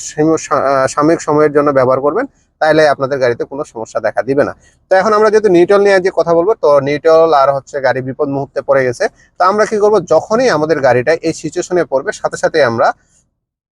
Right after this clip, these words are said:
এটা যখন আমাদের চাপে ধরবো, তখন হচ্ছে এটা আমরা just খালি আমাদের ডান পাশে বরাবর চাপে ধরবো। চাপে ধরলেই কিন্তু, হ্যাঁ, এই জায়গায় যে দেখেন নিউট্রাল লেখা চলে আসছে, দেখতে পাচ্ছেন? এই যে নিউট্রাল লেখা চলে আসছে, আর পি আপ ডাউন করতে আছে। তার মানে পি যখন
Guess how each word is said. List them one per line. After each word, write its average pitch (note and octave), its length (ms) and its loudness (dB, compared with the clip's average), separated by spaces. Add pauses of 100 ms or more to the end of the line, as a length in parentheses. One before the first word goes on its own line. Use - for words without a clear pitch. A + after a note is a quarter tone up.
(140)
এটা E3+ 220 2
যখন G3 220 2
আমাদের E3+ 280 2
চাপে D#3 260 0
ধরবো, D3 160 -2 (100)
তখন E3 220 -2
হচ্ছে F3+ 200 -8 (120)
এটা D#3 180 0
আমরা D#3 120 2 (120)
just D3+ 280 -2
খালি C#3+ 260 0
আমাদের C3 280 -2
ডান A#2+ 120 2 (100)
পাশে C3 200 -2 (120)
বরাবর C#3 340 2
চাপে C3 240 -4
ধরবো। C#3 160 -4 (100)
চাপে D#3+ 180 0 (100)
ধরলেই F3 340 2
কিন্তু, D3+ 240 -2 (640)
হ্যাঁ, G3 180 2 (160)
এই E3 100 4
জায়গায় E3 240 4
যে C#3 120 0
দেখেন B2 220 0
নিউট্রাল D3+ 300 0
লেখা B2 220 -2
চলে G#2+ 180 -2
আসছে, - 220 -20
দেখতে - 200 -8
পাচ্ছেন? F3+ 280 -2 (460)
এই D3+ 120 0
যে C#3 120 2
নিউট্রাল C3+ 260 2
লেখা B2 220 0
চলে B2 220 2
আসছে, - 160 -6 (120)
আর B2+ 80 2 (120)
পি F3+ 140 0 (300)
আপ C#3+ 140 2
ডাউন D3+ 220 2
করতে D3 220 -4 (140)
আছে। A2 180 -10 (400)
তার C#3 180 2
মানে E3+ 120 2 (100)
পি F#3+ 80 -4 (100)
যখন G#3 160 0